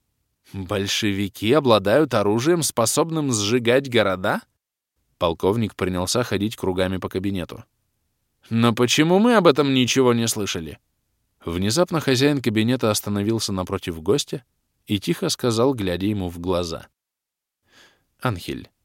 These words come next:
мне очень хочется побеседовать с твоим пленником. Я надеюсь, ты привез его с собой?"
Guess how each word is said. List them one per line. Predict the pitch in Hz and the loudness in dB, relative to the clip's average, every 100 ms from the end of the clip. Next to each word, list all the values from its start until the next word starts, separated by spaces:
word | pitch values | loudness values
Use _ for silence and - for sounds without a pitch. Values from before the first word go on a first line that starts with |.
| _ _ _ - | _ _ _ -6
мне | 120 151 160 - | -2 -2 -4 -4
очень | 165 - 175 165 | -6 -4 -6 -6
хочется | - 135 147 151 - | 0 0 2 -2 -4
побеседовать | - 110 104 104 90 120 - | -4 -2 -2 -2 -2 -2 -4
с | |
твоим | - 87 87 | -4 -6 -4
пленником. | - 92 80 76 - 60 - _ _ _ _ _ | -4 -6 -6 -10 -14 -16 -18 _ _ _ _ _
Я | - 123 | -6 -4
надеюсь, | 90 82 80 82 - - | -2 -4 -4 -4 -8 -6
ты | 90 | -6
привез | - 101 180 - - | -4 -4 -2 -4 -6
его | 82 | -6
с | 85 | -6
собой?" | - 78 69 | -6 -6 -10